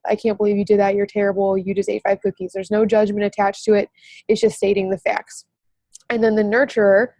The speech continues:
oh, I spelled that wrong, my bad, um, doesn't help either, um,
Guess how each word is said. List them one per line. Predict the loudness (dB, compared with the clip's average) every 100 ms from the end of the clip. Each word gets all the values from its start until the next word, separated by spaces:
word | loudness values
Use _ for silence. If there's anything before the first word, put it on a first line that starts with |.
| _ -6
oh, |
I | -4
spelled | -2 -2
that | 0
wrong, | -2 -2
my | -2
bad, | 0 0 -2 -10 -20 -6
um, | 0 2 2 -2 -12 _ _ _ _
doesn't | 4 4 0
help | 0 0 0
either, | -2 2 2 0 -4 -12 -20 -8
um, | -2 2 2 0